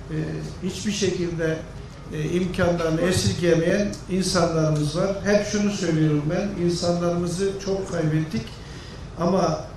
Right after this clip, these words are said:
gördük ki insanlık kaybolmamış ve bundan sonraki süreçte de en büyük dayanağımız onlar. İlk günden itibaren gerçekten de herkes gücü nispetinde büyük işler yaptı ve süreç geçtikçe de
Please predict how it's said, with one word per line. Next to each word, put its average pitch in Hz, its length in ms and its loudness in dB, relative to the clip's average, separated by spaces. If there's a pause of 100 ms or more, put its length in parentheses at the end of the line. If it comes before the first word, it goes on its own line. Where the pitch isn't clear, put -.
(140)
gördük 180 440 0
ki 190 280 2 (180)
insanlık 170 540 -2
kaybolmamış 160 640 -2 (640)
ve 160 100 -2 (100)
bundan 175 280 2
sonraki 156 360 -2
süreçte 156 420 -4
de 175 100 -2
en 175 160 0
büyük 151 300 -2
dayanağımız 160 600 0
onlar. 135 340 -2 (540)
İlk 220 220 0
günden 208 340 4
itibaren 196 720 4 (160)
gerçekten 170 680 -2
de 202 200 -2 (920)
herkes 214 600 2 (460)
gücü 175 440 0
nispetinde 175 800 -4
büyük 190 240 -2
işler 185 380 -2
yaptı 160 500 -4 (540)
ve 185 160 4
süreç 214 520 2
geçtikçe 202 640 0
de 220 220 2